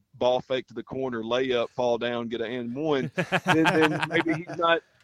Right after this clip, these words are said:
Speaker 1: maybe he's not, he, he doesn't get the chance that he gets to, to shine. So, you know, I, I looked at it and, and analyzed it from every angle possible 'cause I'm, you know,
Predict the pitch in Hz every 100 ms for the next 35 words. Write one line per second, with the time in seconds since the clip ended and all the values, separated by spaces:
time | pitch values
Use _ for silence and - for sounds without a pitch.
0 | - 151 _ - 151 165 156 180 160 170
1 | 165 160 - 151 156 147 165 156 151 143
2 | 143 135 156 147 - 135 131 165 147 -
3 | - 110 101 107 - 120 107 101 - 151
4 | 151 139 - - - - _ _ _ -
5 | 156 151 143 160 180 165 - _ 143 175
6 | 175 170 165 160 160 156 131 127 139 135
7 | 123 139 147 135 135 139 139 - 98 110
8 | 131 127 120 127 113 104 - 120 120 -
9 | 113 - 107 117 117 117 104 110 98 90
10 | 90